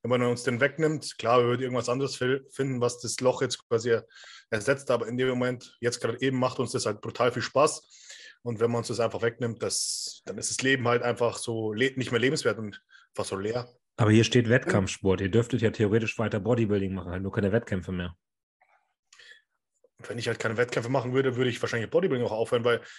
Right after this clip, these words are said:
Speaker 1: mir macht es halt schon Spaß, mich zu messen und auf diesen Tag hinzuarbeiten. Und wenn ich immer so ins Leere trainieren müsste, ist so, pff,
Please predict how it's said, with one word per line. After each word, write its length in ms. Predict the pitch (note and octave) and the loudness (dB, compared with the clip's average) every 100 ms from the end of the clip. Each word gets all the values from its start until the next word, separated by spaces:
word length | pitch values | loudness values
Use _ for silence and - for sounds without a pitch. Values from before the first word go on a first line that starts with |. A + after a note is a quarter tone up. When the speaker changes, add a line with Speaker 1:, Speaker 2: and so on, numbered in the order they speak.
| - | -10
Speaker 1:
mir 80 | A#2 | -2
macht 220 | B2+ - | 0 2
es 140 | B2+ B2 | 0 0
halt 180 | A#2+ - | 0 2
schon 140 | G3+ | 2
Spaß, 320 | - B2+ B2 | 2 2 2
mich 100 | A#2+ | -2
zu 100 | C3 | -2
messen 280 | B2+ D#3 D3 | 0 0 -2
und 80 | B2 | -2
auf 140 | A#2+ | -2
diesen 360 | C3 A2+ A#2+ - - _ - | -2 -8 -8 -12 -20 _ -4
Tag 320 | C#3 D3 - | 2 2 2
hinzuarbeiten. 840 | D3+ C#3 D3+ C#3 C3 C3 C3+ C3+ | -2 2 2 2 0 -2 -2 -4
Und 160 | B2 - - - | -6 -8 -10 -2
wenn 80 | C3 | 2
ich 80 | |
immer 120 | F3 D#3+ | 4 4
so 120 | D#3 | 4
ins 160 | D3 | 4
Leere 280 | D3+ F#3 F3 | 4 6 6
trainieren 360 | D3+ D#3+ F3 E3 | 2 0 0 2
müsste, 260 | E3 - | 0 2
ist 160 | D3 C#3 | 2 2
so, 300 | D3 C#3 C3+ | 0 0 -2
pff, 120 | - | -8